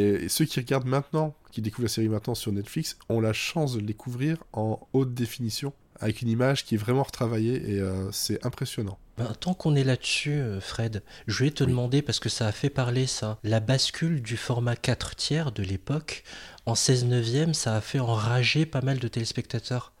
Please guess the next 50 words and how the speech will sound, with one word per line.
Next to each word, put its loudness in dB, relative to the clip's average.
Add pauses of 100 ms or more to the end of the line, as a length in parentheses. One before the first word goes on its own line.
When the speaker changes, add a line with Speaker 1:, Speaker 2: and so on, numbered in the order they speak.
(540)
Speaker 1:
Bah, 6
c'est, 4
euh, 6 (320)
c'est -2
le -2
problème. 4
En 0
fait, 0
il 4
y 4
avait 2
eu 2
sur, -2
euh, 4
Hulu, 4 (460)
euh, 0
juste -2
avant, 2 (580)
et, 6
euh, 4
ils 2
avaient, 2
euh, 2
je -10
pense -16
qu'ils -6
avaient 0
fait -4
le 0
changement 0
où 0
on -4
pouvait 0
f-, -6
on -2
pouvait 2
faire -2
le 2
cho-, -4
on 0
avait 4
le 2
choix. -4 (880)
Ici, -2
Netflix -4
n'a -2
toujours -2
pas -2
changé -2
son, -8